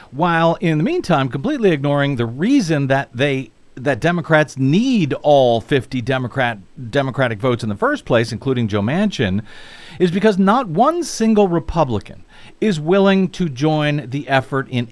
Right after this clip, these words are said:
any way, shape, or form. I mean, in one sense, you know, we sort of expect that now. We take that for granted these days, that, you know, that if Democrats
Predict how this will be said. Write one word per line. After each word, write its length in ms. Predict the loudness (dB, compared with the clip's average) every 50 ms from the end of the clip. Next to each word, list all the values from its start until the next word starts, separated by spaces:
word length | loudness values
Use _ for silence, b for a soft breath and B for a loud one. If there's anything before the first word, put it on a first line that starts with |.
| -6 -4
any 240 | -2 0 0 0 0
way, 320 | 0 0 0 0 -2 -2
shape, 380 | -4 -2 -2 0 0 -2 -2 -4
or 180 | -2 -2 -2 -2
form. 420 | -2 -4 -4 -2 -2 -2 -4 -6 -4 0
I 80 | 0
mean, 180 | 2 2 0 0
in 200 | 0 0 0 2
one 200 | 2 0 0 -2
sense, 400 | -2 0 2 2 2 0 -2 -6 B B B B B B B B B B
you 100 | -2 0
know, 60 | 0
we 140 | 0 0 0
sort 220 | 0 0 -2 -2
of 60 | -2
expect 520 | -6 -6 -8 -8 -4 0 0 0 0 0 0
that 300 | 2 4 4 2 2 0
now. 180 | -2 -2 -2
We 140 | -2 -4 -2
take 220 | 0 0 0 0 0
that 160 | -2 -2 -2
for 100 | -4 -8
granted 520 | -6 -4 -2 -2 -2 -2 -2 -2 -4 -4
these 260 | -2 -2 -4 -4 -4 -2
days, 240 | -2 -2 -2 -2 -2
that, 240 | -2 -4 -4 -6 -6
you 140 | -4 -4 -2
know, 140 | -2 -2 -2
that 160 | -2 -2 -4
if 100 | -2 -2
Democrats 640 | -2 -2 -2 -2 -4 -2 0 0 0 0 -2 -6 B